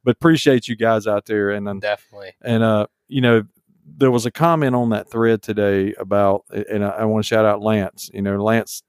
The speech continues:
Speaker 1: he comes to a lot of our watch parties, and he made the comment about how Tepper gave Rhule total
Speaker 2: Control,
Speaker 1: control.
Speaker 2: yeah.
Speaker 1: And that's really what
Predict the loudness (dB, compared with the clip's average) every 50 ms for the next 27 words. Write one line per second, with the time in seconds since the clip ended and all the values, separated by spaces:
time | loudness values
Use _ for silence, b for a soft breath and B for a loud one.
0 | -12 -10 -8 -8 -6 -4 -4 -2 -2 -2 -2 0 2 2 2 2 2 2 2 0
1 | 0 -2 -4 -4 -2 0 0 0 0 -2 -4 -6 -10 -14 -14 -18 _ _ _ _
2 | _ _ _ _ _ _ _ 0 2 2 2 2 0 -2 0 2 2 2 4 2
3 | 2 2 0 0 0 0 0 0 0 -2 -2 -2 0 0 0 0 -2 -4 -6 _
4 | _ _ _ _ _ _ _ _ _ _ -6 -2 -2 -2 -2 -2 -2 -2 -2 -2
5 | -2 -4 -4 -2 -2 0 -2 -4 -4 -8 _ _ _ _ -4 -2 0 0 0 -2
6 | -6 -8 -10 -12 _ _ _ _ _ _ _ -8 -6 -4 -2 0 2 2 2 2
7 | 2 0 -2 -4 -4 -4 -4 -4 -6 -6 -8 _ _ _ _ _ _ _ -4 -2
8 | -2 -2 -2 -4 _ _ _ _ _ _ _ _ _ _ _ -8 -2 0 2 2
9 | 2 2 2 2 4 4 2 2 0 -2 -4